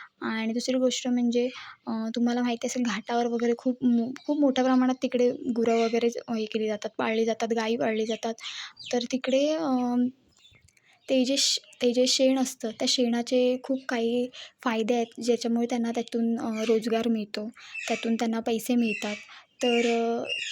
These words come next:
तर ते शेणसुद्धा विकले जातात. म्हणजे ते शेणाचे असे प-, पातळ असे आपलं करतात आणि थापून ठेवतात. So त्यांना काहीतरी म्हणतसुद्धा असतील, एवढं मला नाही त्यातलं माहिती, पण ते सुद्धा करून ते विकले जातात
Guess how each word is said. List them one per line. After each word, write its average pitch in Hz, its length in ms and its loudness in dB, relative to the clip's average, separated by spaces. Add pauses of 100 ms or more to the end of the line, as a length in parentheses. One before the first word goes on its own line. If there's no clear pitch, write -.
(1040)
तर 277 80 0
ते 285 220 -2
शेणसुद्धा 269 500 4
विकले 254 260 2
जातात. 233 220 -2
म्हणजे 226 320 0
ते 254 80 2
शेणाचे 233 460 0
असे 254 180 0
प-, 226 460 -2 (120)
पातळ 240 420 -2
असे 240 320 2 (140)
आपलं 214 680 -4
करतात 240 300 -2 (100)
आणि 226 220 -2
थापून 233 320 -2
ठेवतात. 233 280 -4
So 247 80 -4
त्यांना 240 220 -2
काहीतरी 254 260 0
म्हणतसुद्धा 240 500 4
असतील, 240 260 0 (440)
एवढं 226 180 4
मला 233 180 2
नाही 247 200 0
त्यातलं 233 260 -2
माहिती, 214 280 -4 (420)
पण 240 140 4
ते 254 180 2
सुद्धा 247 260 0
करून 247 260 2
ते 254 120 2
विकले 233 300 2
जातात 214 240 -4